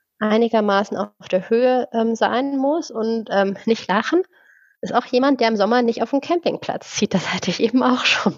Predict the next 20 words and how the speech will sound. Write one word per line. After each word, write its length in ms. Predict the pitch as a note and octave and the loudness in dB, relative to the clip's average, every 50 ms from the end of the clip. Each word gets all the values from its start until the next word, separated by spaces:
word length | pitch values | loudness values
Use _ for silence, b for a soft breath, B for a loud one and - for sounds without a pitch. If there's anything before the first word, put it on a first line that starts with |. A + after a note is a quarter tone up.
| - - | -6 -8
mal. 300 | E3 E3 G#3+ G#3 G#3 A#3+ - _ _ _ _ _ _ _ B B B B B B B B B B | -2 0 0 0 -2 -6 -16 _ _ _ _ _ _ _ B B B B B B B B B B
Wenn 160 | F#3+ G3 A3 | 0 2 4
da 120 | A3+ A3 | 4 2
keine, 500 | A3+ - - A3 G#3+ G#3+ A3 A3 A3 - | 2 0 0 2 2 4 4 4 4 4
ähm, 340 | - G3+ G3 G3 G3+ G3+ G#3+ - | 4 2 2 2 2 -2 -4 -4
Kühlung 380 | - - B3 C4+ C#4+ C#4 C4 - | -2 2 4 4 4 4 2 0
von 200 | - A#3 A3+ G#3 | -2 -4 -4 -4
diesem 360 | G#3+ G#3+ - A3 G#3 G3 F#3+ | -6 -6 -4 -4 -2 0 2
Medikament 580 | G3+ G3+ G#3+ G#3+ - - G#3+ G3+ F#3+ G3 F#3+ | 2 2 2 0 0 0 0 2 2 2 2
sichergestellt 800 | - - A3+ - A3+ G3+ - F#3 - - - F3+ F3 F#3+ F#3+ F#3+ | 2 -2 -2 2 2 2 2 0 -4 -2 2 2 4 4 2 2
ist, 340 | - - G3 G#3 - - - | 0 0 0 0 -2 -2 -2
dann 100 | F#3+ F#3 | -2 0
ist 180 | - F#3+ - - | -2 -2 0 0
das 140 | G#3+ - - | 0 0 0
nicht 180 | G3 - - | -6 -6 -6
die 120 | - - F#3+ | -6 -6 -6
richtige 340 | - - G3 G3 - F#3+ | -4 -2 -2 0 0 0
Therapie 480 | - - G3 - G3 F#3+ - - - G3 | 0 -2 -4 -2 -2 -2 -2 -6 -8 -6
für 160 | - - G#3 F#3+ | 0 0 0 2
den 300 | F3+ E3 F3+ F3+ G3 | 2 0 0 -2 -6